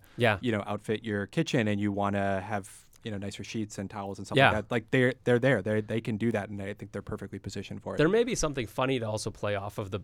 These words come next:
Speaker 1: the name of Bed Bath and Beyond. I can't, forget what movie it was where there's, like, a scene <laughs> where they,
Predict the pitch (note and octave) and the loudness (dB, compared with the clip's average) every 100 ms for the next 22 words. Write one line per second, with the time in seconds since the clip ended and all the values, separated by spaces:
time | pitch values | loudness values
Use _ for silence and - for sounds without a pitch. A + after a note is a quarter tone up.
0 | - G#2 F#2+ G2+ G#2+ G2 G#2 G#2 G#2+ G#2+ | -6 -4 -4 -4 -4 -4 -4 -2 0 0
1 | G#2 A2 A2+ A2 - - - A#2+ C3 A#2+ | -2 0 -2 0 0 0 0 -4 -4 -4
2 | G#2 A2 A2 G#2+ G#2+ G#2 G2+ G2+ G2+ F#2 | -4 -2 -2 -2 -2 -2 -2 -4 -2 -2
3 | B2 - - B2 A2 G#2 E3+ | -4 -4 -2 0 0 0 0